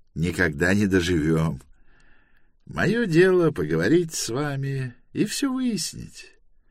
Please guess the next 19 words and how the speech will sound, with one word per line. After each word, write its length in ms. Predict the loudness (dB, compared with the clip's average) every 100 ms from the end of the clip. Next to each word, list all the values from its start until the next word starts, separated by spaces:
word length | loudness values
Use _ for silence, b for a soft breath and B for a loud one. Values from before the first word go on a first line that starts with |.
| _ -16
С 160 | -10
гораздо 480 | -8 -4 -2 0 0
большим 480 | 4 4 4 0 -2
удовольствием 840 | -2 0 2 2 0 0 2 2
я 220 | 0 0
бы 140 | 0 -2
сделал 480 | -2 -2 0 2 0
это 240 | 0 -4
сейчас, 640 | -6 -10 -4 -2 0 -2
пока 520 | -6 -6 0 2 2 0
не 160 | -2
приключилось 840 | -2 -2 -2 -4 -6 -4 -2 -2 -2
серьёзной 800 | -4 -4 -2 0 0 0 0 0
беды 580 | 0 0 2 2 0 -4 _ -20 _ -10
и 80 | -8
пока, 380 | -8 -4 -2 -2
кроме 380 | -2 -4 -4 -4
вашего 440 | -4 -4 -6 -6
самолюбия, 1000 | -8 -10 -10 -6 -2 -2 0 -2 -4 -10